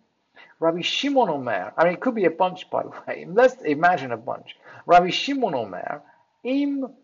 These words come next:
chavurat kohanim yochelu. If this group, remember we're gonna form a group to eat the Pesach sacrifice. If this is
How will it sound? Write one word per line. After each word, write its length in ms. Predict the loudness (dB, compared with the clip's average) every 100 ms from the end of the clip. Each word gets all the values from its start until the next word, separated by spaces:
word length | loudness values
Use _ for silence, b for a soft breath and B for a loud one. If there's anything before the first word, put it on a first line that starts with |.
| _
chavurat 880 | -10 -6 -6 -2 2 4 4 2 -14 -6
kohanim 880 | -2 -2 -4 -6 -4 -4 -6 -12 -16 _ -10
yochelu. 760 | -4 -4 -4 -4 0 2 0 -6 _ B B B B B B -4
If 280 | -4 -4 -4
this 300 | -2 -2 -6
group, 760 | -6 0 0 0 -2 -8 -16 -20 _ _
remember 260 | 0 2 4
we're 140 | 4
gonna 240 | 4 2 0 -8
form 220 | 4 4
a 180 | 4 0
group 480 | -2 0 -2 -6 -14
to 80 | -12
eat 200 | -12 -12
the 80 | -6
Pesach 500 | -6 -4 -4 -4 -4
sacrifice. 640 | -8 -8 -14 -16 -16 -16 _ _ _ B -6
If 120 | 2
this 220 | 2
is 80 | 2